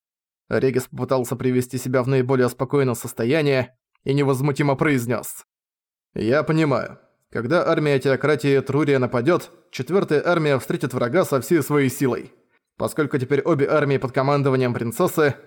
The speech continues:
пожалуйста, воздержитесь от самостоятельных действий".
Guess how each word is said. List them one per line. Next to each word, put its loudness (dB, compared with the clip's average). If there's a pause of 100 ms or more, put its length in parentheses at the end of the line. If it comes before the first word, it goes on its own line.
(280)
пожалуйста, 0
воздержитесь 0
от -2
самостоятельных 2
действий". -2